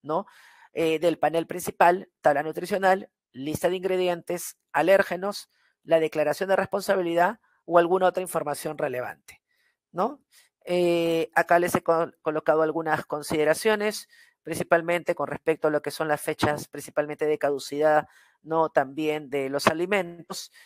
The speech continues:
¿no? Y un reporte principalmente también de lo que vendría a ser la alimentación saludable, ¿no? Que hoy en día eso es algo importante, ¿no? Eh, principalmente para lo que vendría a ser consumos.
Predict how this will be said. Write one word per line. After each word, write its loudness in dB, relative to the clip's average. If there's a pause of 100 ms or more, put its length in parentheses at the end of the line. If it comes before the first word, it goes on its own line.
(160)
¿no? 0
Y -6
un -8
reporte 4
principalmente -4
también -4
de 0
lo 4
que -4
vendría -4
a -2
ser 0 (300)
la 6
alimentación -2
saludable, 0
¿no? -8
Que -2
hoy -2
en -6
día -4
eso -6
es -6
algo 0
importante, 2 (320)
¿no? 4
Eh, 4
principalmente -4
para 2
lo -2
que -8
vendría -8
a -6
ser -4 (380)
consumos. -12